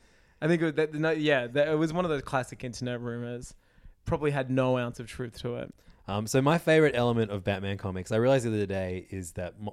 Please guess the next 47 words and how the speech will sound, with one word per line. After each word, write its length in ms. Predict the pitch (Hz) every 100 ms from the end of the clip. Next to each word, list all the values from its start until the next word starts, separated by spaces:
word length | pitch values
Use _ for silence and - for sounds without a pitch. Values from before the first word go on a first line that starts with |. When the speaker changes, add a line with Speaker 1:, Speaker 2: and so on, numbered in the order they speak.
| 104
Speaker 2:
my, 200 | 104 104
like, 260 | 98 95 - - _ _
three 200 | - 127 127
of 60 |
Speaker 1:
Oh, 20 |
but 80 | 113
Speaker 2:
my 40 | 104
Speaker 1:
what 60 |
are 20 | 98
your 80 |
thoughts 200 | 180 175
on 120 | 156 131
Jonah? 300 | 143 147 -
Like, 320 | - 131 - _ _
Speaker 2:
Well, 120 | 139
yeah, 260 | 135 135 110
so 120 | -
this 100 | 120
is 40 |
where 100 | 117
I'm 40 | 107
Speaker 1:
on 100 | 101
Speaker 2:
going 0 |
Speaker 1:
that 140 | 170 165
Speaker 2:
with 100 | 165
it. 20 |
I'm, 80 | 147
I'm, 40 | 147
Speaker 1:
castness, 100 | 120
Speaker 2:
I'm 60 |
Speaker 1:
what 120 | 123
Speaker 2:
getting 100 | 117 156
Speaker 1:
do 40 |
you 60 | 156
Speaker 2:
to 60 |
it. 20 |
Speaker 1:
think? 200 | 98 131
Speaker 2:
I 140 | 110 135
Speaker 1:
Yeah, 60 | 135
Speaker 2:
want 120 | 127
Speaker 1:
yeah. 60 | 123
Speaker 2:
him 60 |
to 60 | 113
be. 180 | 98 98
So 140 | 110
I, 120 | 113 117
my, 180 | 123